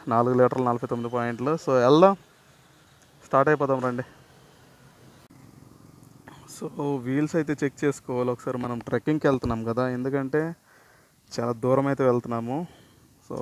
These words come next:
వీల్స్లో ఐ-, ఐరన్ ఉందా లేదా అనేది సరిగ్గా check చేసుకోవాలి.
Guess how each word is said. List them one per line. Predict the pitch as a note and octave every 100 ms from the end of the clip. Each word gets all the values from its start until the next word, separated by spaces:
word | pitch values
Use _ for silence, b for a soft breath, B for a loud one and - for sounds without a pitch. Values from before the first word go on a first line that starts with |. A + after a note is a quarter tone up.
| A2
వీల్స్లో | A#2+ C3 B2+ B2 B2 B2 B2 A#2+ A#2 - - A#2+
ఐ-, | C3 C3
ఐరన్ | C3+ C3
ఉందా | C3 B2+
లేదా | B2 B2
అనేది | B2 -
సరిగ్గా | B2 A#2+ -
check | A2+ -
చేసుకోవాలి. | A#2+ - A2 A2